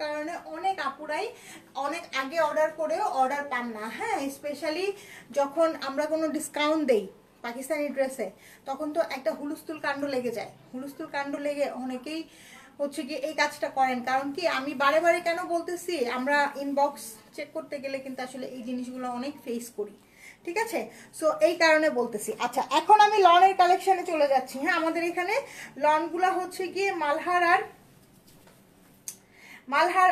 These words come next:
আর জমজম সুইস mixed থাকবে। হ্যাঁ, মালহার আর জমজম সুইস mixed থাকবে। এই যে দেখেন, প্রথমেই খুব সুন্দর একটা, এটা কিন্তু অনেক heat একটা collection।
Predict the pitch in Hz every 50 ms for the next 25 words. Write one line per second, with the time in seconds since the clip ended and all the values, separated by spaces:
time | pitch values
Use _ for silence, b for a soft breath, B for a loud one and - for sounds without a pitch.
0 | - 311 349 349 - 277 311 294 294 311 320 349 339 349 339 - 349 349 370 359
1 | - - 311 294 302 294 - - - - - - - 254 226 196 196 226 220 240
2 | 285 440 508 480 B B B B B B B B 247 269 302 311 339 349 330 381
3 | 392 370 381 339 349 330 - 330 302 294 294 311 330 349 349 349 - - 339 349
4 | 349 349 339 294 285 285 277 - - - - 254 247 226 196 226 226 226 233 226
5 | 220 196 - - 220 196 - - B B B B B B _ 285 294 320 311 370
6 | 392 403 415 415 427 415 - - 453 440 440 - - 392 392 370 370 349 - 427
7 | 403 - 320 330 - - 320 330 - 392 381 415 415 415 392 370 370 403 403 403
8 | - - 320 320 349 349 349 320 339 - 330 330 294 269 262 254 - - 247 226